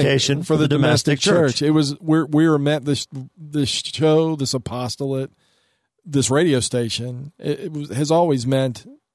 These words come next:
Speaker 2: was always meant to be something that helps inform the domestic church.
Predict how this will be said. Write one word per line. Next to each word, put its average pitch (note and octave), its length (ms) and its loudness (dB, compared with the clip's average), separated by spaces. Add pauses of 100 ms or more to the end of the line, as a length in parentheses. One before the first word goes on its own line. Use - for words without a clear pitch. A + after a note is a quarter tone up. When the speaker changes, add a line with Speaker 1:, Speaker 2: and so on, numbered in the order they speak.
(600)
Speaker 2:
was D3+ 180 2
always D3 300 2
meant A#2+ 280 -2
to B2 100 -4
be A#2+ 140 -4
something B2 400 -4
that A#2+ 100 -6
helps A#2 340 -8
inform B2 580 -4 (360)
the C#3 80 2
domestic A#2 520 -2
church. - 480 -12